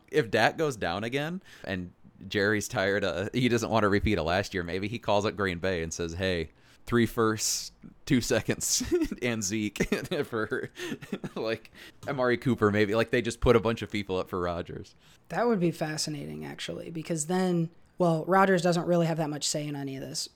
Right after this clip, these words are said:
Speaker 2: but,
Speaker 1: No.
Speaker 2: um, if you are Rodgers, you're getting dealt to possibly a worse situation <laughs> because of what they would need to unload to get him.
Speaker 1: Yeah.
Speaker 2: So
Speaker 1: They're praying.
Speaker 2: I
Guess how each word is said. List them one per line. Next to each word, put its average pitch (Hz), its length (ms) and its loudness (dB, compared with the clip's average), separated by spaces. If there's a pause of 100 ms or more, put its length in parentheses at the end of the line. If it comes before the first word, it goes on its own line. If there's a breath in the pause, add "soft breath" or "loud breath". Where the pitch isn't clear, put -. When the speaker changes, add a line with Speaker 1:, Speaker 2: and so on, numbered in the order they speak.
(120)
Speaker 2:
but, 151 340 -2
Speaker 1:
No. 92 120 0
Speaker 2:
um, 160 440 -2 (260)
if 185 180 0
you 165 140 4
are 175 220 6
Rodgers, 156 680 -2 (120)
you're 175 180 4
getting 175 280 6
dealt 160 380 2
to 160 220 0
possibly 160 520 0
a 147 60 -2
worse 143 320 -2
situation 214 840 0
<laughs> - 0 -
because 180 340 2
of 165 80 2
what 165 140 2
they 165 120 2
would 165 100 2
need 165 160 2
to 160 100 2
unload 160 360 0
to 147 60 -4
get 151 220 -2
him. 151 240 -8 (300 soft breath)
Speaker 1:
Yeah. - 80 -12
Speaker 2:
So 160 560 0 (320)
Speaker 1:
They're 120 100 -2
praying. 107 460 0
Speaker 2:
I - 60 0